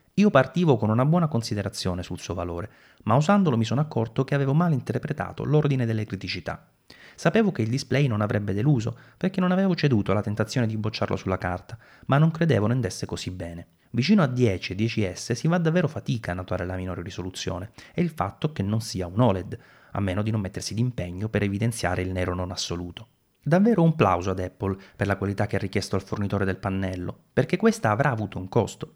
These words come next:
e sono contento si sia preferita tale fedeltà, che è evidente, rispetto ad una risoluzione superiore, che si sarebbe percepita molto meno. Ovviamente non sarebbe stato un male avere entrambe le cose,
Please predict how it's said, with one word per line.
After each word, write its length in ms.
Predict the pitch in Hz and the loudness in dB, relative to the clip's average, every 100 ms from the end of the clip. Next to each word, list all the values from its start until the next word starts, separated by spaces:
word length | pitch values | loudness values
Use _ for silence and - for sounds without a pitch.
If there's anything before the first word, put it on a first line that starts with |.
| - | -8
e 60 | |
sono 260 | - 220 190 | 0 2 4
contento 540 | 156 151 127 92 90 | 2 2 0 -2 -6
si 160 | 85 101 | -6 -4
sia 140 | 123 | -2
preferita 500 | - 113 117 110 101 | -2 -2 -4 -4 -4
tale 220 | - 113 | -2 -2
fedeltà, 600 | 98 95 98 - 92 82 - | 0 -4 -6 -2 -4 -4 -8
che 220 | 87 87 | -4 -4
è 40 | |
evidente, 640 | 85 87 85 80 85 160 147 - - | -4 -4 -6 -8 0 0 0 -10 -6
rispetto 420 | 180 - 226 156 | -4 0 0 2
ad 80 | 143 | 2
una 120 | 147 | 2
risoluzione 540 | 147 143 160 - - | 0 0 -2 0 0
superiore, 580 | 123 113 95 95 95 98 - _ | 0 -2 -2 -2 -2 -4 -8 _
che 140 | - | -2
si 80 | 180 | 0
sarebbe 340 | 175 190 202 120 | 2 2 2 0
percepita 540 | 131 - 220 113 131 | 0 -2 -2 -2 -4
molto 300 | 104 85 - | -4 -6 -4
meno. 300 | 95 92 95 _ _ - | -2 -2 -6 _ _ -4
Ovviamente 520 | 98 135 120 139 117 | 2 4 4 4 2
non 100 | 98 | 0
sarebbe 300 | - 95 95 | 0 -2 -2
stato 280 | 95 95 107 | -2 -2 0
un 100 | 113 | 0
male 240 | 90 110 | 2 2
avere 180 | 98 92 | 2 -2
entrambe 400 | 92 - 92 90 | -4 -2 -2 -2
le 100 | 90 | -4
cose, 380 | 110 123 101 | 2 2 2